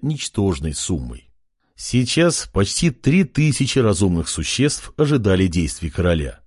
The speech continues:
Никто не знал, что произойдет, но, учитывая прошлые чудеса, все ждали чего-то особенного. И вот король взмахнул рукой, и появилась яркая вспышка, охватившая всю площадь,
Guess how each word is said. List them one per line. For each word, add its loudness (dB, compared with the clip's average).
Никто 2
не 2
знал, 2
что 0
произойдет, 0
но, 2
учитывая 0
прошлые 0
чудеса, -2
все 0
ждали 0
чего-то -6
особенного. -4
И 2
вот 2
король 2
взмахнул 0
рукой, 2
и 2
появилась 2
яркая 2
вспышка, -2
охватившая 0
всю -2
площадь, -2